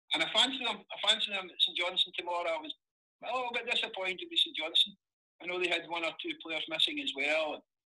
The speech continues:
uh, things haven't started particularly well up there, but I was a little bit disappointed in their overall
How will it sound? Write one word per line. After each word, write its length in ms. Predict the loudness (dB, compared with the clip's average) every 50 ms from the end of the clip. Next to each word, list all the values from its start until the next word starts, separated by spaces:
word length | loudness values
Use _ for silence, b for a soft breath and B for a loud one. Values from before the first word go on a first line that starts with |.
| _ _ _ _
uh, 400 | -2 0 2 2 4 2 2 2 0 -2
things 240 | -2 2 2 2
haven't 240 | 2 2 0 -2 -2
started 400 | -2 0 2 2 0 0 -4 -10 -8 -8
particularly 640 | -8 -4 -2 -2 -2 -2 -4 -8 -8 -6 -6 -6 -4
well 240 | -2 -2 0 -2
up 80 | -2 -2 -2 -2
there, 160 | -2 -2 -2
but 80 | -2 -4 -2
I 60 | -2 -2
was 80 | 0
a 80 | 2 2
little 160 | 2 0 -2
bit 160 | -4 -4 -2
disappointed 560 | -2 0 0 -2 -2 -4 -4 -2 -2 -4 -6
in 80 | -4 -6
their 80 | -6 -4
overall 400 | -4 -6 -4 -2 -2 -2 -4